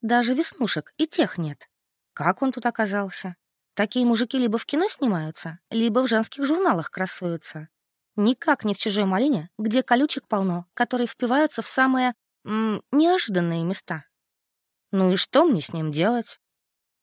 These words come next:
Я ещё раз обошла куст, посреди которого развалился незнакомец.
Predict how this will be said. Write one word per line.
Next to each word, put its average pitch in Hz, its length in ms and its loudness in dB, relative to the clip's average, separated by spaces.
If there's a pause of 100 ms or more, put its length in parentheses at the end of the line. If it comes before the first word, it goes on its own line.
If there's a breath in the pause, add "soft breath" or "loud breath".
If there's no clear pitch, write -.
(120)
Я 196 160 0
ещё 214 220 2
раз 330 180 2
обошла 294 340 0
куст, - 460 -6 (160)
посреди 220 400 0
которого 226 400 2
развалился 254 500 2
незнакомец. 220 800 -4